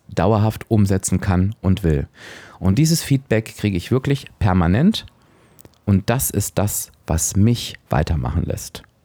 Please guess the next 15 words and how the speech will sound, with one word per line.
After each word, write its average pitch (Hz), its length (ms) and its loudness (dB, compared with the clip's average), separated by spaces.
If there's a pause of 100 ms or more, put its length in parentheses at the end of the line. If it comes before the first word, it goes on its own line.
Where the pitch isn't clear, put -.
(840)
Und 71 100 -4
glaub 120 280 0
mir, 202 220 4 (100)
ich - 160 -10
würde 85 180 2
hier 80 120 4
nicht 82 160 2
sitzen, 175 420 2
wenn 85 140 0
ich 85 80 0
nicht 95 200 0
ausreichend 92 680 2
Geld 92 200 2
verdienen 90 440 2
würde. 170 380 2